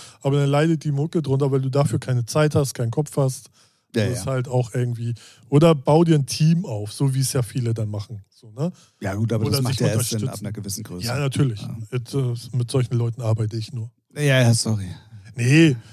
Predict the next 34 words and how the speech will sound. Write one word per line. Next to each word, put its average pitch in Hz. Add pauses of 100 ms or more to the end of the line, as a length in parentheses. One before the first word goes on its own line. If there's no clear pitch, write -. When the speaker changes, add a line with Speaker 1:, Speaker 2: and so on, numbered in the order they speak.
(200)
Speaker 1:
ne? 143
Ich -
meine, 135
wenn 139
man 135
jetzt, 127
äh, -
alleine 123
ist, 147
dann 131 (320)
kann 127
man 131
sich 123
das 113
ja 110 (280)
alles 117
planen. 151 (420)
Ne? 131
Man 117
muss, -
hat 123
da 127
jetzt 120
ja 123
auch 113
nicht 113
jede 127
Woche 127
ein 113
Release 120
wie 131
oder 110
alle 110
zwei. 139